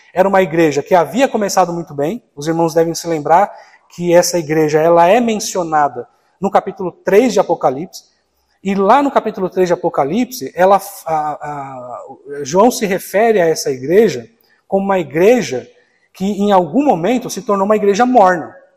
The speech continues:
Então ela é exortada por causa da sua mornidão, por causa da sua falta de santidade. Então essa é a igreja, ah, de Laodiceia. Aqui nessa, nessa, nessa ocasião,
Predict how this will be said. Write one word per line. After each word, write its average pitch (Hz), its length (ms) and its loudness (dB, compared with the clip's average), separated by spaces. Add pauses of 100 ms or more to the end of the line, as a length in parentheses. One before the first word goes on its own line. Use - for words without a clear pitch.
(440)
Então 180 220 2
ela 196 220 6
é 196 40 4
exortada 196 920 2 (500)
por 185 80 2
causa 180 220 2
da 180 80 2
sua 180 240 2
mornidão, 170 800 0 (360)
por 214 100 -4
causa 196 200 2
da 214 60 -2
sua 220 180 2
falta 220 340 0
de - 80 -12
santidade. 220 640 0 (580)
Então 190 240 4
essa 247 280 4
é - 20 4
a - 20 2
igreja, 196 500 4 (200)
ah, 147 440 -2
de 139 80 -6
Laodiceia. 147 640 0 (240)
Aqui 160 320 0
nessa, 196 380 2
nessa, 160 400 0
nessa 151 260 -4
ocasião, 147 760 2